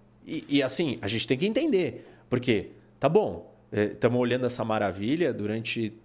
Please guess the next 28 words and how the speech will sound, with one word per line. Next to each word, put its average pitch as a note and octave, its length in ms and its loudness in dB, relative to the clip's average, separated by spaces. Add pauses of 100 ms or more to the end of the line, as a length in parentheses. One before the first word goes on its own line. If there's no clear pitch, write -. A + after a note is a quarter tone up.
trinta A#2 360 0
anos. D#3 580 -4 (680)
A - 40 -12
história A#2 320 0
é - 60 2
longa. C#3 500 -2 (880)
Quanto F3+ 400 2
tempo, C3 640 2 (300)
é, A2 360 2
onde C#3+ 320 2
a - 20 2
China A#2 300 -4
teve C3+ 240 0
e D3 40 0
por A#2 180 -8
que C3+ 140 -2
ela E3+ 160 2
decaiu? G2 480 -2 (260)
A - 60 -10
civilização G2 640 -6
chinesa A#2+ 500 -4
já A2 140 -2
teve E3 300 -2
no A#2+ 140 -4
topo G2 520 -6
e E2+ 120 -10
ela D#2+ 160 -6
decaiu. G#3 640 0